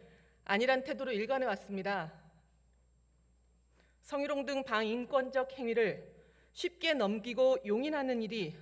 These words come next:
반복되지 않도록 경찰의 철저한 수사와 처벌이 이루어져야 합니다.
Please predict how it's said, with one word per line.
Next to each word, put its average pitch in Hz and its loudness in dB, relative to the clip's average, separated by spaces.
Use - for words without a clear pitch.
반복되지 226 -2
않도록 180 -4
경찰의 220 0
철저한 277 0
수사와 254 2
처벌이 302 0
이루어져야 220 0
합니다. 175 -6